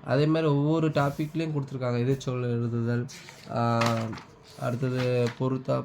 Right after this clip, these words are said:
பொருந்தா சொல்லை கண்டறிதல், ஆ, இந்த மாதிரி ஒவ்வொரு டாப்பிக்கையும் கொடுத்துருக்காங்க. பிழை திருத்தம், சந்தி பிழை நீக்குதல், சிலபஸ் வைஸ் எப்படிலாம் கவர் ஆகுதோ ப்ரீவியஸ் இயர் கொஸ்டின்ஸ் எடுத்து அழகா கொடுத்துருக்காங்க. எந்த இயர்ல எத்தனை கொஸ்டின், எந்த எக்ஸாமு,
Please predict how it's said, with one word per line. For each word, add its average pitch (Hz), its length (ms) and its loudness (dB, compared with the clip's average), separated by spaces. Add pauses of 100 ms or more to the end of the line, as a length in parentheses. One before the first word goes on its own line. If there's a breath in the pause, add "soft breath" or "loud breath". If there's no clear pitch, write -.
பொருந்தா 135 340 2
சொல்லை 120 340 0
கண்டறிதல், 117 640 2 (640 loud breath)
ஆ, 120 300 2
இந்த 120 120 2
மாதிரி 127 220 0
ஒவ்வொரு 139 320 4
டாப்பிக்கையும் 135 640 0
கொடுத்துருக்காங்க. 120 460 -2 (100)
பிழை 139 240 2
திருத்தம், 120 520 -2
சந்தி 127 320 -2
பிழை 127 260 -2
நீக்குதல், 117 480 -2 (640 loud breath)
சிலபஸ் 156 380 4
வைஸ் 170 300 2
எப்படிலாம் 143 420 4
கவர் 127 220 4
ஆகுதோ 117 260 4 (240)
ப்ரீவியஸ் 131 260 2
இயர் 113 120 2
கொஸ்டின்ஸ் 117 420 -6
எடுத்து 131 360 0 (100)
அழகா 131 280 2
கொடுத்துருக்காங்க. 120 640 -2 (380 loud breath)
எந்த 131 260 2
இயர்ல 139 380 6
எத்தனை 127 300 2
கொஸ்டின், 127 420 2
எந்த 123 200 2
எக்ஸாமு, 120 560 2